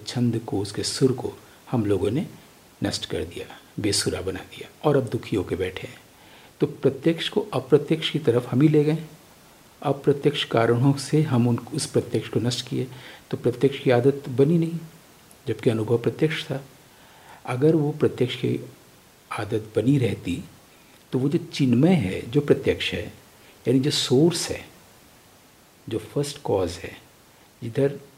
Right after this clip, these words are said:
ऋषि मुनियों का हमेशा ध्यान रहता है इस दृश्य जगत को देखते हुए, जो कि अदृश्य है, अव्यक्त है,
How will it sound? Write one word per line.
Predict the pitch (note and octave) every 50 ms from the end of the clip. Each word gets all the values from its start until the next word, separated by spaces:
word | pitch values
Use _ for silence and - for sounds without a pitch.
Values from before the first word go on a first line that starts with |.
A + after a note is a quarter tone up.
| - B2+
ऋषि | A2+ A#2 - - C3+
मुनियों | B2+ B2+ B2 B2 B2
का | A#2+ - A2+
हमेशा | G#2 A#2+ A#2 - B2+
ध्यान | G2+ - G#2 A2 A2 A#2+ A#2+ A2+
रहता | A2 - - G2
है | F#2 F#2 F#2 G#2+ D3+ - - - - - - - - -
इस | D3 - - -
दृश्य | G#2+ G#2 B2+ B2+ - - A#2+
जगत | A2+ A2+ G#2+ A2+ G#2+ -
को | -
देखते | F2 F2+ F2 E2+ - - F2+
हुए, | E2+ E2+ F2+ G#2+ A#2
जो | A2+ A#2+ A#2+
कि | - D3+ D3+ D#3 -
अदृश्य | D3 C3 A#2+ A2 C3 C3 - - - G#2
है, | E2+ D#2 - - - - - - - - - - - - - - - - - - - -
अव्यक्त | B2+ A#2 B2+ C3+ C3 - - -
है, | - F#2 - -